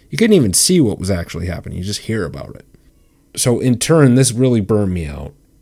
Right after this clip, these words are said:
over time. Add together the chronic fatigue syndrome symptoms, and you're looking at a whole day being spent in bed and just not feeling able to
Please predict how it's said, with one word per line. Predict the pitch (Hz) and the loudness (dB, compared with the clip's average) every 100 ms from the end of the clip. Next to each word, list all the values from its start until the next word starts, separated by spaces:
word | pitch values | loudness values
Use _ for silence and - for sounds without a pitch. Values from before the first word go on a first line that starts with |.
| _ - | _ -12
over | 82 78 | -10 -10
time. | - 73 82 - - _ _ _ _ _ - | -12 -12 -14 -18 -20 _ _ _ _ _ -6
Add | 110 110 | -2 -2
together | 101 104 101 101 | 0 0 2 0
the | 90 85 82 85 139 - - | -2 -4 -6 -6 -10 -16 -10
chronic | 120 107 107 | -4 -4 -4
fatigue | - - 104 101 92 | -8 -8 -4 -4 -4
syndrome | 98 85 82 85 85 | -6 -6 -6 -8 -8
symptoms, | - 85 80 85 82 - _ | -8 -8 -8 -10 -8 -12 _
and | 92 87 | -10 -8
you're | 190 | -6
looking | 208 208 190 | -6 -6 -8
at | - | -8
a | |
whole | - 117 117 | -6 -4 -4
day | 113 101 98 | -4 -2 -2
being | 92 87 85 | -4 -8 -10
spent | - 85 80 82 | -10 -12 -10 -12
in | 78 | -12
bed | 80 82 82 87 _ _ _ _ _ _ | -10 -10 -12 -14 _ _ _ _ _ _
and | 90 85 76 73 | -6 -4 -6 -8
just | 87 80 - | -6 -6 -6
not | 90 110 156 151 135 113 - | -4 -2 0 2 2 0 -6
feeling | - 131 117 98 92 - | -6 0 2 2 -2 -2
able | 104 98 85 82 | -2 -2 -4 -10
to | - - 87 78 | -10 -10 -8 -8